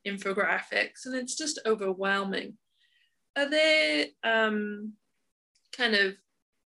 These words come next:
key players in the market who you think are gaining significant traction right now,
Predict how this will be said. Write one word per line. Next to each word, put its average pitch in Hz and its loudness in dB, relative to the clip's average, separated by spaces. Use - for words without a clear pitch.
key 226 -2
players 233 2
in 208 -2
the 208 -2
market 208 0
who 214 -12
you 202 -6
think 202 -8
are 196 -8
gaining 190 -4
significant 190 -16
traction 233 -4
right 233 2
now, 226 0